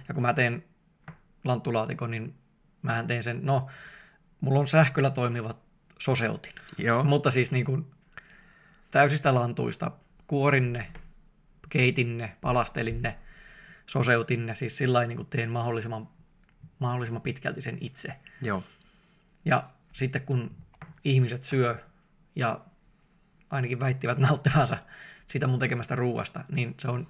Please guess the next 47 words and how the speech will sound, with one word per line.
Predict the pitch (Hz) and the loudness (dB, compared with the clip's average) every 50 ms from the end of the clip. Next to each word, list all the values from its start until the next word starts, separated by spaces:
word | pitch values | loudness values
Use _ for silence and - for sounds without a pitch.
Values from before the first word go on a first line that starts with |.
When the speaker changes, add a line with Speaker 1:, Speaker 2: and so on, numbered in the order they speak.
| _ - | _ -2
Speaker 1:
ihan | 139 139 135 127 | 0 0 2 2
erilainen | 127 127 131 123 - - - - | 2 2 0 -2 -2 -4 -6 -6
fiilis | - - 135 127 - - 131 | -6 -4 -4 -4 -4 -8 -10
kuin | - - - | -10 -8 -6
se, | 131 127 | -4 -4
että | 127 - - | -6 -6 -8
jos | - - - | -10 -8 -6
mä | 156 | -4
olisin | 127 117 117 120 | -4 -4 -4 -4
lämmittänyt | 123 120 117 123 - - 131 127 - - - - - - - - - - - - - - - | -4 -4 -6 -6 -6 -6 -6 -6 -6 -8 -14 -20 -20 -20 -20 -20 -20 -20 -20 -20 -20 -20 -12
Saarioisen | - - 131 135 131 123 120 117 120 120 | -4 -2 0 2 2 2 2 0 2 2
äidin | 120 120 117 117 120 | 2 2 2 0 -4
tekemät | - - 135 135 131 - - - - _ _ _ _ - - | -6 -6 -6 -4 -6 -6 -8 -12 -20 _ _ _ _ -6 -2
laatikot | 135 123 123 127 - 135 131 - - - _ - - | 0 0 0 0 -4 -6 -6 -8 -12 -20 _ -8 -6
heille. | - - - - - - - _ _ _ _ _ _ _ _ _ _ _ _ _ _ _ _ - - - - - - - - | -6 -4 -4 -6 -10 -14 -18 _ _ _ _ _ _ _ _ _ _ _ _ _ _ _ _ -20 -20 -20 -18 -14 -8 -4 0
Niin | 131 127 120 - - | 0 0 0 0 -2
se | - 131 123 | -2 0 0
on, | 123 120 | 0 0
Speaker 2:
Joo. | 107 98 | -2 -2
Speaker 1:
se | 131 | -2
on | 123 120 | -2 0
kuitenkin | 143 131 131 123 127 | -2 -2 -2 -2 -4
paljon | - - 127 123 127 123 - - | -2 0 0 0 0 0 -2 -4
jotenkin. | - - 135 - 127 - - _ - | -6 -8 -8 -10 -12 -14 -16 _ -8
Sitten | - 135 131 135 131 | -6 -4 0 2 4
mä | 131 127 | 4 4
en | 123 - 165 | 4 2 -2
voi | 135 127 | -4 -6
kuvitellakaan, | 131 - 139 147 143 147 139 131 131 127 120 | -4 -2 0 2 2 2 0 -2 -4 -4 -4
mikä | 123 123 117 | -4 -4 -2
se | 123 123 | -4 -4
sitten | - - - 147 131 | -6 -4 -2 -2 0
on, | 123 | 0
jos | 117 - - | -2 -4 -6
ne | 113 | -6
on | 131 131 131 131 127 | -4 -4 -2 2 2
lantut | 131 139 135 131 - - | 2 2 2 0 -4 0
vielä | 135 127 123 | 2 2 2
omasta | 123 131 131 131 - - - - _ _ _ _ _ _ _ _ - | 4 2 0 0 -2 -8 -12 -14 _ _ _ _ _ _ _ _ -8
maasta, | 196 143 135 131 131 - 127 127 | -4 -2 -2 -2 -2 -2 -4 -6
niin | 131 127 | -6 -6
kuin, | 127 127 | -6 -4
nostettuja | 123 131 131 - - - - - 139 - - | -4 -4 -4 -6 -8 -10 -10 -12 -14 -12 -14
ja | - - _ _ _ _ _ - - - | -16 -18 _ _ _ _ _ -14 -8 -6
itse | 143 131 165 | -6 -4 -4
kasvatettuja | - - 147 139 131 131 127 131 135 - - 127 110 110 | -2 0 0 0 0 0 -4 -6 -6 -8 -6 -6 -6 -6
ja | 110 | -8